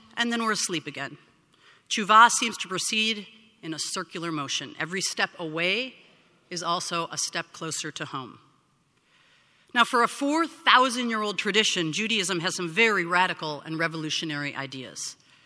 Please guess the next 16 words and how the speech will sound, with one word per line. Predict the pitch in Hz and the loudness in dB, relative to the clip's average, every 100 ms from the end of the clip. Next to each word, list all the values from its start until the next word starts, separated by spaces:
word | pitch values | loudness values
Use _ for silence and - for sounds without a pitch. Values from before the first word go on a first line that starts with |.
| _ _ | _ _
First | - 294 330 - | 2 4 6 4
of | 190 | 4
all, | 156 165 240 - - - _ _ - - - | 4 2 -2 -10 -20 -20 _ _ -20 -16 -2
that | 220 | -2
time | - 247 277 294 311 - | 4 6 8 6 2 -2
does | 202 | -4
not | 202 220 202 | 2 2 2
exist | 175 196 196 - | 0 -2 -4 -4
on | 170 | -4
a | 170 | 0
straight | - - 180 - | 0 0 -2 -4
path, | - 160 143 - - - | -2 2 2 0 -14 -4
but | 160 | -2
on | 143 | -2
a | 147 | -4
circle. | - 110 123 | -6 -6 -14